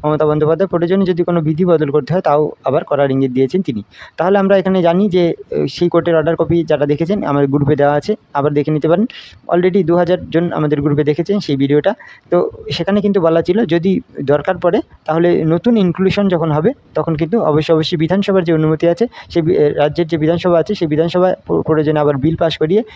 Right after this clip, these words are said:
কিন্তু আবার নতুন করে ইনক্লুড করতে হবে। তার আগে কিন্তু নতুন করে আর ইনক্লুড করা যাবে না। তাই এখানে কিন্তু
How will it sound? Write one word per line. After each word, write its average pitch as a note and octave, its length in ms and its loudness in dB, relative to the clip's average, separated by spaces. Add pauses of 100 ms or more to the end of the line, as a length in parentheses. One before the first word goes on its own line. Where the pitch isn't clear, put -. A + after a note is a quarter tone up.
(120)
কিন্তু C#3+ 180 -2
আবার C#3+ 180 2 (320)
নতুন D3 280 -2
করে F#3+ 180 0
ইনক্লুড C#3 360 -2
করতে B2+ 260 -4
হবে। A#2 140 0
তার C#3+ 160 0
আগে D3 180 0
কিন্তু D3+ 220 -2
নতুন D3 320 -2
করে D#3 160 0
আর D#3+ 120 2
ইনক্লুড C#3+ 300 -2
করা E3+ 200 -2
যাবে C3+ 180 0
না। G2+ 120 -6 (240)
তাই F#3 160 2
এখানে G3 240 0
কিন্তু F#3+ 260 0